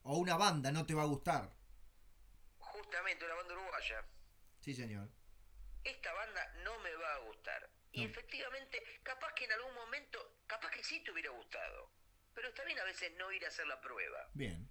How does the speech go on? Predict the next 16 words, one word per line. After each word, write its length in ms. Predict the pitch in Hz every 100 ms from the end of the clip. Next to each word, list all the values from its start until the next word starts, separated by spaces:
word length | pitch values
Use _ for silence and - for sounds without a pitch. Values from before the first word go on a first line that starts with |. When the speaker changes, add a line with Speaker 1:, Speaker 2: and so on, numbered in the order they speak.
| -
Speaker 2:
Quedarse 560 | 202 214 226 - 147
con 180 | 120 131
esa 200 | 139 135
sombra, 540 | 120 147 131 117 120 - -
con 160 | - 135
esa 240 | 139 135 123
duda. 460 | 110 90 80 - - - -
Speaker 1:
O 100 | 131
sea 180 | - 165
que 100 | 156
decidiste, 840 | 151 147 170 185 190 - 202 202
o 160 | - 120
por 140 | 139
lo 80 | 143
menos 300 | 170 180 -
intuiste, 960 | 156 143 180 202 202 170 - 190 190 180